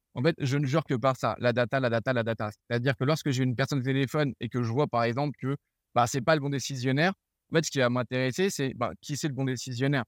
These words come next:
Comment, en fait, t'as interagi, toi, avec ce décisionnaire-là ?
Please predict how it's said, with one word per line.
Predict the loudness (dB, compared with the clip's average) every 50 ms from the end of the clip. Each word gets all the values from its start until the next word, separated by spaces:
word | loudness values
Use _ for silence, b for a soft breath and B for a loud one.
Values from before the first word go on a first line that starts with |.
| _ _ _ _ _ _
Comment, | -2 0 2 2 2 2 2 0 -2
en |
fait, | -2 0 -2 -2 0 0
t'as | -2 -2
interagi, | -2 -2 -2 -2 0 0 0 0 -2 -2 -6 -8
toi, | -6 -2 2 4 6 6
avec | 6 4 0
ce | -4
décisionnaire-là ? | -6 -8 -8 -8 -6 -4 -2 0 0 2 2 2 0